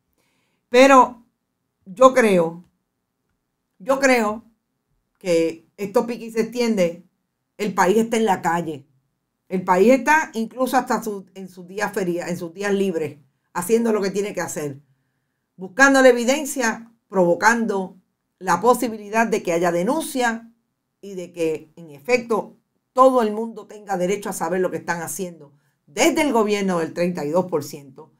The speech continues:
desde la inercia y la negligencia del secretario del Departamento de Recursos Naturales y Ambientales,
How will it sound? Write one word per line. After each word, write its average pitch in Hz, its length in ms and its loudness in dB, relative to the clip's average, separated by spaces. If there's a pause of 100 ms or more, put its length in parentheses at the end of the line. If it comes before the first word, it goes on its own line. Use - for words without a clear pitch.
(180)
desde 254 320 0
la 269 100 0
inercia 220 760 -2
y 185 60 -4
la 170 120 -2
negligencia 196 640 -2
del 185 80 -2
secretario 175 560 -4
del 170 80 0
Departamento 165 640 -6
de 160 80 -4
Recursos 170 520 -10 (100)
Naturales 165 500 -4
y 175 60 0
Ambientales, 180 640 -2